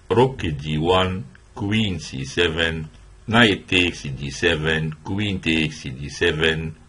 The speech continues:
وهنا الأبيض لعب اف ثري، وبيهدد بلعب الاي فور والسيطرة على الوسط وأخذ المبادرة، ولذلك أناند لعب أحد الألعاب المتهورة نايت دي فايف.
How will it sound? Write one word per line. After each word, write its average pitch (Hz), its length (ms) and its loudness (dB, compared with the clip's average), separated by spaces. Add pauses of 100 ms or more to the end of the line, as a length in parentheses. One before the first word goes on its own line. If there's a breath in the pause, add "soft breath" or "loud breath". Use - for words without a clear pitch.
وهنا 110 360 2
الأبيض 85 520 0
لعب 71 460 2 (240)
اف 85 160 0
ثري، 98 580 -2 (500 soft breath)
وبيهدد 120 560 4
بلعب 92 440 6 (100)
الاي 95 360 0
فور 98 540 -2
والسيطرة 98 640 2
على 76 260 2
الوسط 113 580 2
وأخذ - 600 2
المبادرة، 113 680 4 (420)
ولذلك 123 680 4
أناند 110 600 4
لعب 104 480 6
أحد 120 240 4
الألعاب 92 520 2
المتهورة 80 1200 0 (160)
نايت 82 540 0 (160)
دي 135 180 -4
فايف. - 400 0